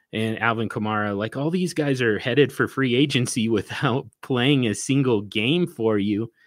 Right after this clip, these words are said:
in, in, uh, in twenty twenty. And now in twenty twenty-one, you're looking at, like, these guys, who knows if they're gonna get a contract, who knows if they're gonna get, you know, re-signed, renewed, whatever. Th-, there's, there's a lot to this,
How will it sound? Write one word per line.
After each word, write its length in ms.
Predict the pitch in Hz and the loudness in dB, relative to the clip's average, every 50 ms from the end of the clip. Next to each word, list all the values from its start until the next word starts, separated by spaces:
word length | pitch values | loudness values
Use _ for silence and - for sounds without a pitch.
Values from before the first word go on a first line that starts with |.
| _ _ _ _ _ _ _ _ _ _ _ _ _ _ - | _ _ _ _ _ _ _ _ _ _ _ _ _ _ -4
in, 320 | - 127 127 127 131 135 - | -2 0 2 2 0 0 -2
in, 320 | 107 131 127 127 127 123 | 0 0 2 2 2 2
uh, 280 | 120 117 113 104 104 104 | 2 0 0 0 -2 -2
in 180 | - 117 123 120 | -2 -2 -2 -2
twenty 380 | - - 131 127 131 127 107 | -2 -2 -2 0 0 0 -2
twenty. 500 | - - 123 123 170 190 113 101 107 110 _ _ _ _ _ _ - | -4 -4 -2 -2 0 0 0 -2 -2 -6 _ _ _ _ _ _ -4
And 140 | - 110 123 | -2 0 0
now 240 | 131 131 135 135 | 2 2 4 4
in 220 | 135 131 131 127 127 | 4 2 2 0 -2
twenty 340 | - - 139 143 139 143 135 | -2 0 0 2 2 2 2
twenty-one, 640 | 135 - 135 127 120 117 120 143 170 170 147 135 127 | 0 -2 -2 -2 -2 -2 0 0 0 0 0 0 0
you're 200 | 123 127 127 135 | 2 2 2 4
looking 420 | 135 147 147 147 143 139 135 127 | 4 2 2 2 0 0 0 2
at, 220 | 123 117 110 104 - _ _ - - 110 - - - | 2 2 0 0 -2 _ _ -14 -12 -12 -12 -10 -8
like, 240 | 113 127 117 110 | -6 -6 -6 -4
these 240 | - 131 135 139 - | -4 -4 -4 -4 0
guys, 500 | - 143 127 131 131 135 123 - - - - - - | 0 2 2 4 4 2 2 0 -4 -8 -8 -6 -2
who 100 | 135 143 | 0 0
knows 300 | 139 113 127 143 143 151 | 2 2 0 0 -2 -2
if 80 | 127 - | -4 -2
they're 160 | 135 123 120 | -2 -2 0
gonna 180 | 127 123 127 | 0 -2 -2
get 160 | 117 123 120 113 | 0 0 0 0
a 60 | 104 | 0
contract, 640 | - - 113 123 131 127 - - 135 135 131 - - | -2 -4 -2 -2 -2 0 2 2 2 2 2 0 -2
who 100 | - 131 | -2 -2
knows 280 | 120 120 123 120 104 123 | 0 0 0 0 0 -2
if 120 | 113 - | -2 0
they're 180 | - 123 113 107 | 0 0 0 2
gonna 220 | 117 120 117 110 | 0 -2 -2 -2
get, 360 | 104 113 110 107 104 - _ _ _ _ _ _ _ _ - | 0 0 0 0 0 -4 _ _ _ _ _ _ _ _ -4
you 100 | 113 117 | -2 0
know, 140 | 113 110 107 | 0 0 0
re-signed, 580 | 104 117 123 117 - - 117 110 113 117 113 110 | 0 0 0 -2 -2 0 0 0 0 0 0 -2
renewed, 400 | 117 113 107 110 113 110 113 107 | -2 -2 0 0 -2 -2 -2 -2
whatever. 460 | 107 110 107 110 110 104 113 113 - _ - - - _ _ _ _ _ _ - | -2 -2 0 -2 -2 -2 -2 -4 -6 _ -20 -20 -20 _ _ _ _ _ _ -6
Th-, 280 | - 117 135 113 139 139 - | -4 -2 -2 -2 -4 -6 -4
there's, 300 | 143 147 180 196 - - | -2 -2 -2 -2 -4 -6
there's 320 | 127 120 165 190 165 - | -4 -2 -2 0 2 0
a 40 | 143 | 0
lot 400 | 120 104 104 113 120 113 - - | 0 0 0 0 0 0 -2 -4
to 200 | - - 117 107 | -4 -4 -2 -2
this, 300 | 92 85 - - - - | -4 -6 -8 -10 -10 -8